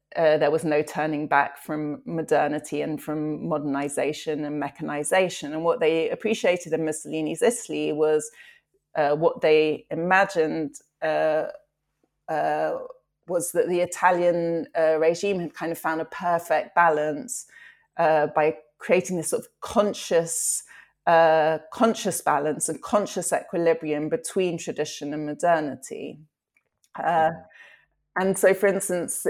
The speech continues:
Speaker 1: in the chapter I write on the Great Depression, it opens with this scene, uh, that's described in Generoso Pope's newspaper. And in, in it,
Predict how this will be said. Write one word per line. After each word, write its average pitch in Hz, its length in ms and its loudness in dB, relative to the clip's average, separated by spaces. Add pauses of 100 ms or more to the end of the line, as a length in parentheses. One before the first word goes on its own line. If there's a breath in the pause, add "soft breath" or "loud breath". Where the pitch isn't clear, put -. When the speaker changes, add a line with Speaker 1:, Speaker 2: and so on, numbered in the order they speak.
Speaker 1:
in 180 140 0
the 180 60 2
chapter 190 340 2
I 175 80 6
write 214 240 8
on 208 140 0
the 170 60 -4
Great 156 260 2
Depression, 160 460 -4
it 160 140 -2
opens 170 500 -2
with - 140 -8
this - 180 -6
scene, 165 600 -2 (100)
uh, 160 260 4
that's - 360 -2
described 160 520 2
in 156 180 0
Generoso 156 600 0
Pope's - 340 -4
newspaper. - 920 -8 (1000 soft breath)
And 190 200 0
in, 185 280 0
in 196 100 2 (140)
it, 160 220 0